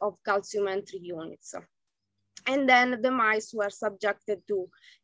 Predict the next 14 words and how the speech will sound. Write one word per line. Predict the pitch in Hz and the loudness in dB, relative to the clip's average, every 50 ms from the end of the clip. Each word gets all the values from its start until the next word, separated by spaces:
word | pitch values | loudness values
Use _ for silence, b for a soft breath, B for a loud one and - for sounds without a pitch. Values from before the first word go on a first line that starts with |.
| _ | _
an | 202 214 233 | 0 0 2
in | 240 277 294 277 214 | 2 2 2 2 0
vivo | 240 233 233 208 202 233 226 | 0 -2 -2 -2 -2 -2 -2
exertional | - - 214 - - - 220 214 - - 233 220 214 | -2 -2 -4 -6 -4 -4 -4 -4 -2 -2 -2 -2 -2
stress | 214 - - 208 214 208 - | -2 -2 -2 -2 -2 -2 -2
protocol, | - _ 220 214 214 214 214 196 196 214 214 214 | -6 _ 0 0 2 2 0 -2 0 0 0 0
which | 220 233 226 - - | 0 -4 -8 -8 -4
consists | - 254 254 247 - - 208 214 208 - - - 233 233 240 b b b b _ _ _ | -2 -2 -2 -2 -4 -4 -6 -6 -6 -8 -6 -6 -4 -4 -4 b b b b _ _ _
in | 226 240 233 | -2 0 0
an | 233 233 | 0 0
incremental | 233 233 - 240 226 233 254 285 339 - - 339 330 320 | -2 0 0 0 2 2 2 2 2 2 2 2 4 4
running, | 277 240 214 208 202 208 208 202 208 208 208 202 214 214 - - | 4 4 4 4 4 2 2 0 0 -2 -2 -2 -2 -2 -4 -4
uh, | - 226 214 202 202 202 202 202 196 190 190 | -4 -2 0 2 4 4 4 6 6 6 4
where | 196 202 226 220 220 214 190 | 4 4 2 2 2 0 -2